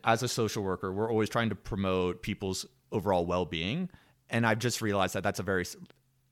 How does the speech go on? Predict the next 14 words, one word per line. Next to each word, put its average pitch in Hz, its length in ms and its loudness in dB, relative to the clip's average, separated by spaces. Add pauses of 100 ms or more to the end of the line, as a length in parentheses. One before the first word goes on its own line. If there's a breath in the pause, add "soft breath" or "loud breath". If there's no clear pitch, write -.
(220)
say 95 280 0
happiness 82 460 -2
is 92 100 -8
very 95 180 -2
subjective. - 640 -6 (480 loud breath)
And 98 520 2
I 110 100 2
feel 110 220 0
like 95 320 0 (460)
coming 143 340 4
from 127 160 0
a 117 80 2
Western 101 400 2
culture, 87 520 0